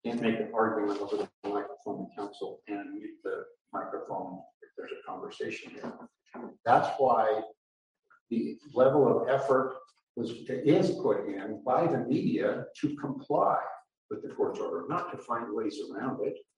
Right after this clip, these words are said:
There was that day a technical, at least one technical person, perhaps one audio, one visual, I'm not exactly sure, in real time monitoring so that if, if a whisper is heard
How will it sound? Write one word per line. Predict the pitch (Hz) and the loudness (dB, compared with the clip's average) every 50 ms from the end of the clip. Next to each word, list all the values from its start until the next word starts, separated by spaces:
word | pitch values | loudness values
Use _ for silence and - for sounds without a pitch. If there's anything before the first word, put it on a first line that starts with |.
| _ _ _ _ _ _ _ _ _ _ _ _ _ _ _ _ _ _ - | _ _ _ _ _ _ _ _ _ _ _ _ _ _ _ _ _ _ 6
There | 123 127 131 135 135 | 10 10 10 10 10
was | 156 170 175 156 - - - - - 135 | 8 8 8 8 8 6 6 4 2 2
that | 131 131 - - - 127 | 2 2 0 -2 -2 -2
day | 117 110 107 110 117 143 156 - - 120 | 0 2 2 2 2 0 -2 -2 -4 -4
a | 113 113 113 - | -6 -4 0 0
technical, | 127 - - 156 151 - - 131 127 123 120 117 - - - - | 0 2 2 0 0 0 4 4 6 6 6 4 4 0 -4 -4
at | - - - | -2 2 2
least | 156 165 - - - | 2 2 2 0 2
one | 139 139 135 120 107 101 - - | 4 4 4 4 2 0 -2 -2
technical | - - - 120 120 - - 117 - - | -2 -2 -2 -4 -8 -8 -8 -12 -8 -4
person, | - 107 - - - 123 123 - - | -4 -2 -2 -2 -4 -8 -10 -10 -8
perhaps | - - 123 - - - - - - - - _ _ _ _ _ _ _ _ _ - | -2 0 2 2 2 2 -2 -4 -6 -12 -18 _ _ _ _ _ _ _ _ _ -4
one | 107 117 120 113 | -2 0 2 4
audio, | 117 120 120 117 117 117 113 107 107 107 | 4 6 6 6 6 6 6 6 4 4
one | 110 107 104 110 | 2 2 2 2
visual, | 110 107 107 104 98 98 | 2 2 4 4 4 4
I'm | 101 101 | 2 2
not | 104 104 104 101 | 2 0 0 0
exactly | 104 101 - 104 104 101 101 - - 104 | -2 -2 2 2 4 4 2 0 -4 -6
sure, | - - - - 139 - - - - - _ _ _ _ _ _ _ _ _ _ _ _ _ _ _ _ _ _ _ _ _ _ - - | -8 -6 -4 -2 -2 -2 -2 -6 -10 -16 _ _ _ _ _ _ _ _ _ _ _ _ _ _ _ _ _ _ _ _ _ _ -8 -4
in | - 127 120 120 | 0 2 4 6
real | 120 143 156 - - - - - 170 165 | 6 8 8 8 6 4 2 0 0 2
time | 151 135 123 120 120 120 117 - | 2 2 2 2 2 0 0 0
monitoring | 117 120 - - - 110 - - - - - 104 104 101 - | 0 2 2 4 4 2 2 0 -2 -4 -4 -6 -6 -6 -6
so | - - 123 117 117 | -6 -2 0 2 4
that | 117 117 113 110 117 113 - - | 4 4 4 4 2 0 0 2
if, | 135 127 127 123 123 - - - - - - | 4 4 4 4 2 0 -6 -16 -16 -12 -10
if | 135 - - | -6 -2 2
a | 110 110 | 2 4
whisper | 107 117 156 180 - - - - - 151 139 - | 6 6 6 6 6 4 2 4 4 6 6 4
is | - - - - - | 2 0 -2 0 2
heard | 392 - - - - - - - - - | 4 4 6 4 4 2 0 0 -2 -4